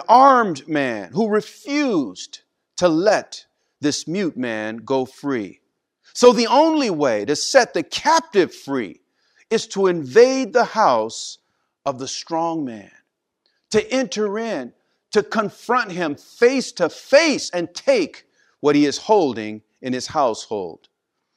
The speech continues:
When a strong man fully armed guards his own house, his possessions are safe.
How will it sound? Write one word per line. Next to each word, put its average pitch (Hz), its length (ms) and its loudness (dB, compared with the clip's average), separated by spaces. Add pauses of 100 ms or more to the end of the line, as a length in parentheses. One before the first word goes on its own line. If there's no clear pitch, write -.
(160)
When 143 140 -2
a 143 60 -2
strong 208 560 0
man 208 240 0
fully 208 420 0
armed 143 460 0
guards 170 340 4
his 156 140 -4
own 202 240 0
house, 220 680 -2 (240)
his 170 160 -2
possessions 185 720 -2
are 180 140 0
safe. - 680 -4